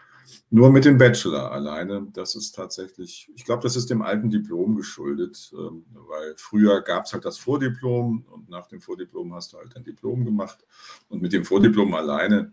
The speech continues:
wäre keinerlei Berufstätigkeit möglich gewesen. Und das ist so, denke ich, äh, immer noch auch beim Bachelor, obwohl es ja heißt, es soll der erste berufsqualifizierende Abschluss sein. Ja, das ist ein kleiner Widerspruch jetzt zwischen dem, was auf dem Papier steht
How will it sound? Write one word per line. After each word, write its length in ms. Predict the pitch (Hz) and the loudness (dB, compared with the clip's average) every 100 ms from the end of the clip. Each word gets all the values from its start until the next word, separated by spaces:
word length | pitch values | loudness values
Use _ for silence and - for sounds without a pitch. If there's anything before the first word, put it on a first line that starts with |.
| _ | _
wäre 380 | - 80 85 - | -10 -8 -8 -12
keinerlei 640 | - 78 82 80 78 76 - _ | -14 -14 -12 -10 -10 -12 -18 _
Berufstätigkeit 840 | 120 - - - - - 73 71 | -12 -10 -12 -12 -14 -12 -14 -8
möglich 300 | 107 127 - | -6 -6 -6
gewesen. 300 | 107 104 104 | 0 2 2
Und 80 | 87 | -2
das 180 | 92 - | -2 -4
ist 200 | - - | -4 -2
so, 320 | 92 90 - _ _ _ _ _ | 0 0 -4 _ _ _ _ _
denke 240 | 80 85 85 | -12 -12 -14
ich, 140 | - | -14
äh, 280 | - - 117 | -10 -8 -8
immer 200 | 104 101 | -8 -8
noch 340 | - - - - | -10 -14 -18 -16
auch 280 | - 123 _ | -14 -14 _
beim 240 | - 73 | -12 -4
Bachelor, 480 | 80 104 113 92 - | -4 0 2 0 -2
obwohl 540 | - - 82 90 127 143 | -12 -12 0 8 10 10
es 220 | 123 - | 6 2
ja 180 | 117 104 | 0 0
heißt, 380 | 101 107 107 - | 0 0 -2 -6
es 140 | - | -10
soll 340 | 87 90 90 - - | -8 -8 -10 -12 -10
der 100 | 82 | -6
erste 340 | 80 87 - | -4 -6 -8
berufsqualifizierende 1000 | - 85 92 - 82 82 - - 78 90 | -10 -10 -10 -10 -12 -12 -12 -12 -10 -8
Abschluss 460 | 113 107 - - - | -8 -10 -12 -12 -12
sein. 420 | - 71 90 113 - | -14 -14 -14 -16 -18
Ja, 160 | - - | -18 -16
das 200 | - - | -12 -8
ist 160 | - | -8
ein 160 | - - _ _ _ _ | -8 -16 _ _ _ _
kleiner 420 | - 85 92 92 | -10 -6 -2 -2
Widerspruch 760 | 80 95 104 101 - 92 90 - | -2 0 0 0 -2 -2 -2 -2
jetzt 280 | 73 - - | -2 -2 -2
zwischen 320 | - - - | -6 -8 -2
dem, 200 | 82 85 | -2 -2
was 140 | 85 - | -4 -6
auf 100 | - | -8
dem 120 | 76 | -10
Papier 420 | 78 - 95 104 | -12 -10 -4 -4
steht 440 | - - 87 - | -4 -4 -6 -6